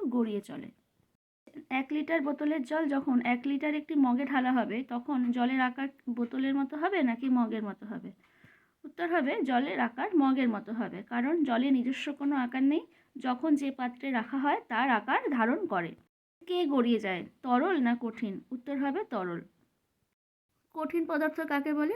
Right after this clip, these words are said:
কঠিন বা অথবা কঠিন কাকে বলে? আমরা আগেই বলেছি না, যেসব পদার্থে নিজস্ব আকার আছে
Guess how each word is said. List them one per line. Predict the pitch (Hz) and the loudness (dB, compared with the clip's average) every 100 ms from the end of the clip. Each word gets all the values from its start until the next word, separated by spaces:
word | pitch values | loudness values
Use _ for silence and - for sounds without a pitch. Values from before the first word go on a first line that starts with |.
| 466 | -4
কঠিন | 285 277 302 269 | -6 -2 0 0
বা | 240 | 2
অথবা | 233 233 294 440 - | 0 -2 -8 -8 -6
কঠিন | 285 330 294 | -2 2 2
কাকে | 220 208 | 0 -6
বলে? | 185 170 240 - _ _ _ _ | -8 -8 -10 -14 _ _ _ _
আমরা | 262 277 285 | 0 2 4
আগেই | 262 302 302 | 4 2 2
বলেছি | 294 285 381 415 | 2 0 -4 0
না, | 254 | 0
যেসব | 247 277 311 302 | 2 0 -2 -4
পদার্থে | 277 302 294 339 330 | -2 -2 -2 -2 2
নিজস্ব | 277 285 285 - | 2 2 -4 -4
আকার | 285 233 240 247 294 - _ _ _ - | -2 0 0 -2 -4 -12 _ _ _ -6
আছে | 240 240 330 | -4 -4 -6